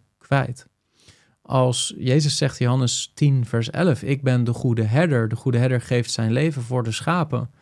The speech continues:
En je keert Jezus de rug toe, dan betekent het dat je geen herder meer hebt, dat je stuurloos bent, dat je zult verdwalen en dat er niemand is die je zal redden en zoeken in die toestand als je de goede herder afwijst.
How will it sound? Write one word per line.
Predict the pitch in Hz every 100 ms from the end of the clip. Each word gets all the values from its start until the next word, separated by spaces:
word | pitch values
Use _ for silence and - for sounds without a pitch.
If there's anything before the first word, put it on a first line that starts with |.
| _ _ _ _ _
En | - 127
je | 127 -
keert | _ 143 131 123
Jezus | 135 156 143
de | 120
rug | 165 160
toe, | 151 127
dan | 131
betekent | 139 175 175
het | 151
dat | 143 147
je | 151
geen | 147
herder | 139 185
meer | 190 127
hebt, | 107 - -
dat | 120
je | -
stuurloos | - 175 185 151 113 -
bent, | 113 110 -
dat | 127 -
je | 131 123 -
zult | - 165 175
verdwalen | - 135 123 156 143 110 117 - _ _ _
en | - 135 131
dat | 135 139
er | 127
niemand | 156 170 139
is | - 165 156 -
die | 127 143
je | 135
zal | 120 127 127 120 - _ _ _ _ _
redden | 123 135 175 120 -
en | 120 113
zoeken | 156 185 120 110
in | 123 131
die | 123
toestand | 156 196 - 117 - 120 - _ _ _ _ _ _
als | - 123 -
je |
de | 120
goede | 113 131
herder | 123 123 113 110 - _ _
afwijst. | 143 127 107 113 120 -